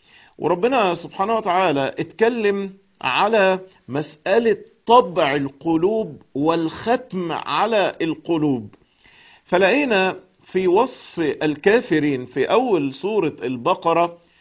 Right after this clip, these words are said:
"ختم الله على قلوبهم"،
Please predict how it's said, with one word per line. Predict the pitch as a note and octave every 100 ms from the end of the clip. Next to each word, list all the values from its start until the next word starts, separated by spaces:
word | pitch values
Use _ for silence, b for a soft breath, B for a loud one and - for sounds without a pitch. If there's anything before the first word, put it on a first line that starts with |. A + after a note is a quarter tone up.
| b b
"ختم | - G3 G3 G3 E3
الله | D3 C#3+ D3+ E3+ D3 C#3+ B2
على | C3+ E3 C#3
قلوبهم"، | B2+ - C#3 C3+ D#3+ C#3+ A2+ G2 G#2 F2+